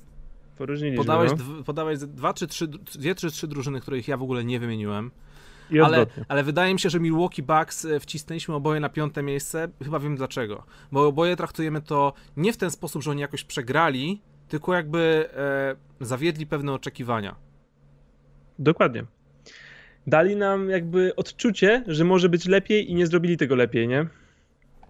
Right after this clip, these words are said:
Speaker 2: No tak. E, właśnie, czekaj, bo ja tu taką magię mam. Czekaj, czekaj, czekaj. Momencik. Pyk, pyk, pyk. Profesjonalizm. Raz, dwa,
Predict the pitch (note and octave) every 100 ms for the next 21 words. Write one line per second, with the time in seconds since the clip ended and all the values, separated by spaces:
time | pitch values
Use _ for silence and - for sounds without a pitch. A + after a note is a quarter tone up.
0 | - D#3+ E3 F#3+ G#2 - - B2 B2 A#2+
1 | - - G3+ - D3+ B3+ A3 D3 D3+ D#3
2 | E3+ D#3 E3 F#3+ C3 A2+ A2+ C3 _ _
3 | _ _ _ _ _ _ _ _ - -
4 | - - - - - - - - - -
5 | _ A#2+ A2 G2+ - D#3 - - _ _
6 | - C3+ - A#2 - D#3 - _ - F#3+
7 | E3 - F#3 F#3 D#3+ D#3 F3+ G3 F#3 C3
8 | B2+ A#2 B2 D3+ E3+ - C#3+ B2 B2 C#3
9 | E3+